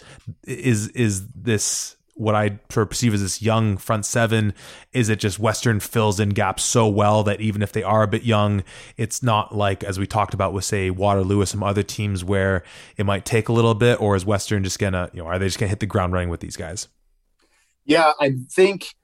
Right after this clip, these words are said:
Speaker 2: Deontay Knight is one of those guys that we've been talking about where you're just not gonna replace him right off the bat.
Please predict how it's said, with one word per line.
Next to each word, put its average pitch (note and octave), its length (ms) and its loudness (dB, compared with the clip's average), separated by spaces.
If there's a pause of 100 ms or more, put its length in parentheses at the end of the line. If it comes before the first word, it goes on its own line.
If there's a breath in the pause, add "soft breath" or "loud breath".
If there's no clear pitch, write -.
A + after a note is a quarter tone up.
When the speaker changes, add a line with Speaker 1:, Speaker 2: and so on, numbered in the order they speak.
(720)
Speaker 2:
Deontay F3 440 6
Knight D#3+ 180 4
is C3+ 140 2
one C#3 100 4
of C#3 80 0
those C3 180 2
guys B2+ 280 0
that B2 80 -8
we've A2+ 180 -10
been A2+ 80 -8
talking A2+ 340 -2
about G#2+ 280 2
where G#2 320 -4 (100)
you're A2+ 160 -8
just C#3 300 -2
not B2+ 180 0
gonna A#2+ 160 -6
replace A2 500 -6
him A2+ 140 -8
right G#2+ 180 0
off G2+ 200 0
the - 80 -20
bat. G2+ 340 -4